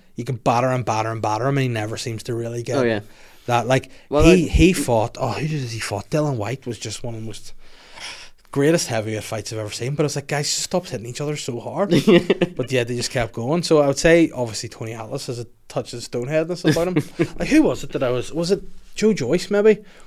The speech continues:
Speaker 1: I saw somewhere that, like, in, like, tests, he, he has, like, twice the bone density of an average human, so literally his skull is, like, just
Speaker 2: That
Speaker 1: thicker and harder to,
Speaker 2: that sounds
Speaker 1: to
Speaker 2: l-
Speaker 1: knock out,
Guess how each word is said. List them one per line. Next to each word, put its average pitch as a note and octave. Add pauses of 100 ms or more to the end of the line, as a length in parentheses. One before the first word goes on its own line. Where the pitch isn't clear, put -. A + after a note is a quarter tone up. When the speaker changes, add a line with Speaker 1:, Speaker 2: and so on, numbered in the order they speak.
(540)
Speaker 1:
I B2+
saw E3+
somewhere D#3+
that, C#3+
like, A#2+
in, A#2+
like, A2
tests, -
he, A#2+
he A#2+
has, A#2
like, G#2 (1000)
twice A2+
the A#2+
bone A2+
density D3
of D3
an A#2+
average A#2
human, C#3+
so C#3
literally A#2+
his G#2
skull A2+
is, B2
like, A2+ (540)
just -
Speaker 2:
That - (180)
Speaker 1:
thicker C3+
and B2+
harder A2
to, G#2+ (140)
Speaker 2:
that A2
sounds A2
Speaker 1:
to A#2
Speaker 2:
l- -
Speaker 1:
knock B2+
out, D#3